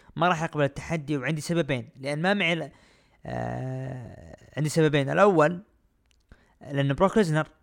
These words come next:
آه، تسبب خسارتي في كراون، آه، تسبب خسارتي، ولكن جلدته في كراون جول. والشيء الثاني، أنا راح أجيك الحلبة وراح أرجع لك." ولكن مصطفى علي هاجم بوبي لاشري، بوبي لاشري جلد مصطفى علي وقال: "أنا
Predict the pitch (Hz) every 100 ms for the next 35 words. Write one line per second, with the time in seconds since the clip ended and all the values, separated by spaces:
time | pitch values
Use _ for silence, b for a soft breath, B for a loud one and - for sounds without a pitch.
0 | _ _ _ - 131 117 117 - 170 147
1 | 139 - - 139 131 117 - - 135 131
2 | 127 117 110 104 - 135 147 156 135 -
3 | 127 120 117 165 196 b b b _ 123
4 | 127 123 120 123 131 135 127 - 127 123
5 | 131 135 135 170 - 220 185 175 220 _
6 | _ b b b b b b b b -
7 | 151 151 143 135 143 127 143 143 131 -
8 | 131 120 143 139 131 135 151 139 113 135
9 | 147 - - _ _ _ 135 135 120 123
10 | 165 185 196 185 190 165 180 175 151 139
11 | 160 160 156 - 147 143 156 151 147 127
12 | - 123 151 151 175 165 147 147 139 139
13 | 131 139 131